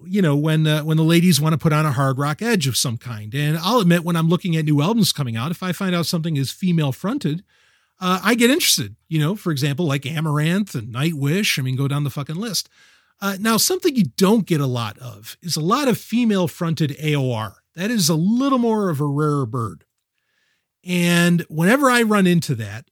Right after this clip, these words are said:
and I've mentioned some of them in the past, Chrissy Steele, Lee Aaron, I mean, you can kinda go down the list of them. There aren't, unfortunately, it's a short list.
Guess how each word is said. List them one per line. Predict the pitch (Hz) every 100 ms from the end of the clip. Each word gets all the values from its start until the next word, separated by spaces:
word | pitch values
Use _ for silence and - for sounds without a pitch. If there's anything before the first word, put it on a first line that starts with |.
| _ -
and | 143
I've | 147 135
mentioned | 151 151 160 139 131
some | 156 143
of | 127
them | 135
in | 127
the | 139
past, | 127 110 127 -
Chrissy | - 143 - 127
Steele, | - - 170 160 160 131
Lee | 120 113 123
Aaron, | 156 151 147 143 131
I |
mean, | 127 120
you | 113
can | - 131
kinda | 127
go | 113
down | 113 110
the | 110
list | 110 - 117
of |
them. | 110 104
There | 120
aren't, | 135 143 110
unfortunately, | 131 120 160 - 123 113
it's | -
a |
short | 135 139 117
list. | 107 107 -